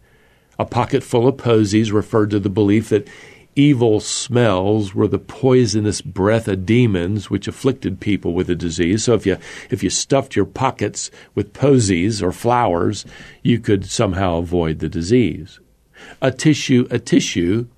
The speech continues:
referred to the sneezing that accompanied this plague. And the last phrase, "We all fall down," meant that if you got the plague, you died. Well, now,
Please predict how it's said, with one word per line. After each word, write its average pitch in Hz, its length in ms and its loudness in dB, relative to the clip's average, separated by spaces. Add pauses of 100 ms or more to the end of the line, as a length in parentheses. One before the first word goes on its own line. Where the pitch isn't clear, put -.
(120)
referred 123 400 0
to 123 80 -4
the 117 80 -2
sneezing 113 880 2 (240)
that 110 140 0
accompanied 98 800 -4 (360)
this 101 220 -2
plague. 92 640 -2
And 101 480 -2 (140)
the 101 100 -2
last 139 340 0
phrase, 87 540 -2 (380)
"We 92 120 2
all 139 200 2
fall 185 320 2
down," 101 560 0
meant 110 340 0
that 104 140 0
if 98 100 -6
you 95 80 0
got 127 220 0
the 190 80 0
plague, 120 640 0 (720)
you 123 100 4
died. 90 560 -2 (1120)
Well, 151 100 4
now, 185 400 2